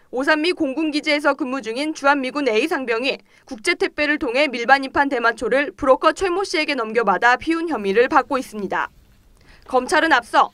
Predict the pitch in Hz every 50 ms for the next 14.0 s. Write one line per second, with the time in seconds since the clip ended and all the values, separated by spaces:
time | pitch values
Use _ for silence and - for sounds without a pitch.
0 | - - 214 247 285 302 359 285 277 262 254 233 226 262 269 269 - 370 349 349
1 | - 269 226 - - _ _ _ _ _ - 294 269 269 262 320 302 247 208 226
2 | 294 285 277 277 311 311 311 285 233 254 294 302 - 311 302 302 311 277 254 254
3 | 254 254 233 220 208 233 233 233 277 269 262 262 277 240 208 202 190 220 240 233
4 | - - 302 349 339 294 294 285 285 302 294 311 320 247 254 - 294 285 294 294
5 | 254 233 247 277 294 - 233 190 220 262 269 277 - 359 370 311 311 285 285 294
6 | 294 294 - 294 302 302 - 277 262 - - 196 185 180 - 160 143 - _ _
7 | _ _ _ _ _ _ _ _ _ - - - - - - - - 262 262 269
8 | 262 285 285 349 339 277 254 220 190 - 311 - - 277 277 294 302 302 - 349
9 | 330 320 302 302 285 285 311 - - 262 - - 226 214 196 196 196 254 208 -
10 | - - - - - - 277 262 - 262 262 294 311 302 285 226 240 269 285 -
11 | 359 294 277 311 302 302 240 220 254 277 285 285 285 - 269 269 277 277 285 269
12 | 240 226 220 233 226 240 269 302 339 349 - - - 320 311 302 277 220 214 214
13 | - 208 226 233 247 254 247 214 233 196 - 185 190 185 175 185 170 160 -